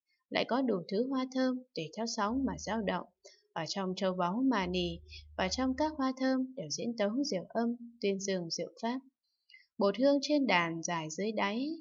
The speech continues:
tất cả báu đẹp cùng pha trộn. Hương tạng chan hòa dài ở trong, phát quang tỏa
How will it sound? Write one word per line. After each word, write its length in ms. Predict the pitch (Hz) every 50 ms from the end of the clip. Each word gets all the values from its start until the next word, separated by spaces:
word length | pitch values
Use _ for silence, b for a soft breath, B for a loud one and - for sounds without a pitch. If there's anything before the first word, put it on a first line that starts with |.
| - _ _ _ _ _ -
tất 140 | - 240 240 240
cả 220 | 208 190 170 165 180
báu 200 | 175 175 190 240
đẹp 260 | 262 262 220 190 165 165 - -
cùng 280 | - 165 160 156 156 156 -
pha 140 | 233 247 254
trộn. 280 | 247 - 214 185 175 170 - _ _ _ _ _ _ _ _ -
Hương 240 | 220 202 196 190 196
tạng 220 | 190 185 180 - 185
chan 240 | - - 254 262 254
hòa 360 | 233 208 180 175 175 165 165
dài 260 | - - 175 165 160 156
ở 100 | 160 156 147
trong, 420 | - 214 220 226 233 233 233 233 B B B B B B _ -
phát 140 | 214 208 208 -
quang 360 | - 196 185 185 180 180 180
tỏa 200 | - 175 156 147